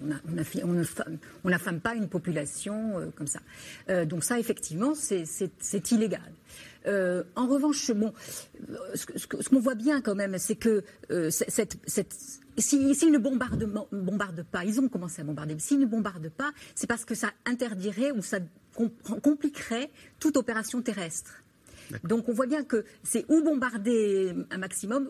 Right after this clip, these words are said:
Speaker 1: ou, euh, faire des, des opérations de commando. Ça, c'est un premier point. Et évidemment que dans les commandos, ils cherchent d'abord le leadership d'Hamas, mais évidemment, s'ils peuvent avoir des, des, des otages, il, ça sera quand même quelque chose d'important pour eux. Ça, c'est,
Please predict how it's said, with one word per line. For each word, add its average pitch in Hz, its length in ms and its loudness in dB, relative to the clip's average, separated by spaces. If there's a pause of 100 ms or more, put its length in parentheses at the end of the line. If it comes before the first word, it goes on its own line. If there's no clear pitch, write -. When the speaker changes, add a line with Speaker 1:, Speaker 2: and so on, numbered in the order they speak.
(160)
Speaker 1:
ou, 320 380 4 (140)
euh, 202 160 2
faire 220 240 -4
des, 180 160 0
des 180 160 -4
opérations 196 360 -4
de 233 60 -2
commando. 170 440 -6
Ça, 220 180 -6
c'est 196 180 -4
un 185 80 -4
premier 180 220 -8
point. 165 160 -6 (200)
Et 180 80 4
évidemment 247 380 2
que - 100 -8
dans 190 120 -6
les 185 100 -2
commandos, 196 460 -4
ils 208 80 0
cherchent 160 320 -4
d'abord 170 260 -4
le 170 60 -6
leadership 165 520 -6
d'Hamas, 214 520 -4 (320)
mais 185 160 0
évidemment, 170 400 -2
s'ils - 260 -6
peuvent 208 200 -2
avoir 165 200 -6
des, 165 280 -10 (340)
des, 131 320 -6
des 156 200 -6
otages, 240 460 -6
il, - 200 -10
ça - 140 -8
sera - 200 -4
quand 180 100 -10
même 180 140 -10
quelque 165 200 -12
chose 196 180 -8
d'important 180 340 -8
pour 175 240 -10
eux. 147 40 -12
Ça, - 160 -10
c'est, 165 220 -6